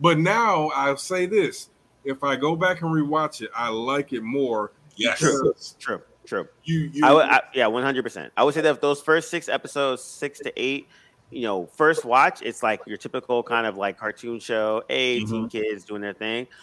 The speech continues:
Speaker 3: But, like, now with the context of everything else and you see it, the world building they were doing in those first six, six to eight episodes was very pivotal to the whole thing. Because, like,
Speaker 2: Dude,
Speaker 3: as I
Speaker 2: this
Speaker 3: was
Speaker 2: is
Speaker 3: watching
Speaker 2: a
Speaker 3: it
Speaker 2: fellow academic telling you that you should watch this show.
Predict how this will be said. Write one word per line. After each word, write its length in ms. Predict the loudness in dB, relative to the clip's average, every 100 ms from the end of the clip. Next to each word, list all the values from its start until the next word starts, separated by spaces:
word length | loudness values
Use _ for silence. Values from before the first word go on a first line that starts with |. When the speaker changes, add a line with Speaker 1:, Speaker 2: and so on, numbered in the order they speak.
| _ -2
Speaker 3:
But, 140 | 0
like, 240 | 2 -2 -6 _ _ -12
now 400 | -2 2 6 4
with 200 | 4 0
the 80 | -4
context 560 | -4 0 0 -2 -6 -4
of 80 | -6
everything 400 | -4 -8 -8 -2
else 300 | 0 -2 -4
and 160 | -12
you 100 | -12
see 360 | -14 -10 -4 -2
it, 200 | -2 -4
the 60 | -10
world 400 | -4 0 0 0
building 260 | -2 -2 -4
they 120 | -6
were 100 | -6
doing 300 | -8 -8 -8
in 80 | -6
those 160 | -8 -8
first 320 | -6 -6 -8
six, 280 | -16 -16 -12
six 240 | -12 -10
to 180 | -10 -10
eight 80 | -8
episodes 560 | -8 -8 -6 -4 -4 -10 -20 -20 -10
was 180 | -10 -10
very 400 | -6 -2 -2 -4
pivotal 440 | -4 -6 -4 -8
to 120 | -10
the 80 | -12
whole 380 | -8 -6 -4 -6
thing. 340 | -8 -10 -12 -10
Because, 160 | -4
like, 180 | -2 -4 -8 -4
Speaker 2:
Dude, 120 | 4 6
Speaker 3:
as 80 |
I 20 | 8
Speaker 2:
this 140 | 6
Speaker 3:
was 100 | 4
Speaker 2:
is 60 | 6
Speaker 3:
watching 360 | 4 4 -2 0
Speaker 2:
a 140 | 0
Speaker 3:
it 100 | -2 -4
Speaker 2:
fellow 240 | 0 0 0
academic 580 | -4 -2 0 0 0 -2
telling 340 | 0 0 2
you 300 | 0 -2 -4
that 260 | -6 -8 -6
you 120 | -6
should 180 | -4 0
watch 320 | 0 0 -4
this 140 | -4
show. 340 | -4 -2 -2